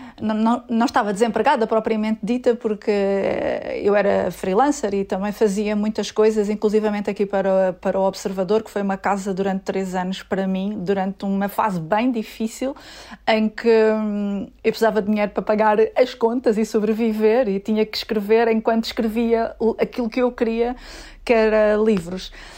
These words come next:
E, hum, e tudo de forma muito acaso, lá está, é tudo muito acaso. Eu tinha o esboço de uma, de uma história que andava a escrever já desde dois mil e quinze, hum, que depois viria a ser o meu segundo livro,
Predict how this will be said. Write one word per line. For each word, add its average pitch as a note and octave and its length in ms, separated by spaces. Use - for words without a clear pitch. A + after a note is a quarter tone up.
E, A#3+ 280
hum, A3+ 300
e C4+ 80
tudo F4 340
de - 120
forma A#3+ 320
muito A#3 320
acaso, G#3 500
lá G3 140
está, G3 420
é G#3 80
tudo A3+ 240
muito A3+ 320
acaso. A#3 640
Eu A#3 240
tinha A#3 360
o A#3+ 80
esboço A3 480
de G3 40
uma, A3 440
de G3 80
uma A3 160
história A3 680
que - 80
andava A3 200
a - 20
escrever G#3+ 420
já G3 360
desde F#3 260
dois F3+ 160
mil F#3+ 220
e G3 80
quinze, G#3+ 680
hum, A#3 460
que F4+ 80
depois A3 300
viria G#3 360
a G3+ 40
ser G3+ 220
o G#3 60
meu G3+ 160
segundo G3+ 480
livro, B3+ 380